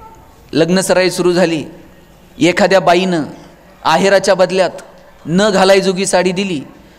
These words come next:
का ती तशीच जपून ठेवायची आणि तिच्याच पोरीच्या लग्नात परत करायची." आता केवढा मोठा विचार आहे मला सांगा.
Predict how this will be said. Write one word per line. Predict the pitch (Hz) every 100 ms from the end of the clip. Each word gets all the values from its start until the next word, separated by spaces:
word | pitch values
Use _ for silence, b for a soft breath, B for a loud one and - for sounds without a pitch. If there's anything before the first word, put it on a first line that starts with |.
| -
का |
ती | 143 151
तशीच | 151 175 226 233
जपून | 170 220 220 214
ठेवायची | 196 196 202 202
आणि | 208 196
तिच्याच | 190 196
पोरीच्या | - 175 160 160
लग्नात | 147 135
परत | 135 - 127 -
करायची." | - - - - - - - - - - - - - - - - - - -
आता | 151
केवढा | 175 190 190
मोठा | 196 190 180
विचार | 175 175 170
आहे |
मला | 156 151 156
सांगा. | 143 135 -